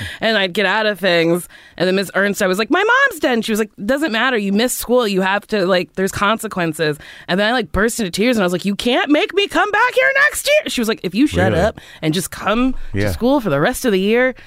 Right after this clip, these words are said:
Speaker 1: I will move, I will remove two of these or whatever."
Speaker 2: Yeah.
Speaker 1: So she's the reason why I graduated.
Speaker 2: Oh, wow. A little sympathy.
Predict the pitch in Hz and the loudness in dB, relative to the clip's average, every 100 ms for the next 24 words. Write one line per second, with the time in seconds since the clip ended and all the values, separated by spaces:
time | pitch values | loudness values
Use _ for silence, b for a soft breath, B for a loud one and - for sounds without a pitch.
0 | B B 185 208 208 202 190 190 185 180 | B B -2 0 2 2 4 4 2 0
1 | 180 185 170 175 196 202 190 165 151 185 | 0 0 -2 0 4 4 4 2 -2 0
2 | 165 147 127 143 143 143 131 110 113 107 | 0 0 -4 -2 -2 -2 -2 -2 0 2
3 | 85 - 180 240 208 180 165 151 139 151 | 0 -2 -2 0 0 0 0 -2 -2 -2
4 | 135 185 101 - 262 - - 92 92 95 | -2 -6 -8 -10 -14 -18 -8 -6 0 0
5 | 110 76 78 - 107 98 - 117 107 87 | 0 -2 -8 -4 -2 -2 -2 -4 -4 -4
6 | 85 | -6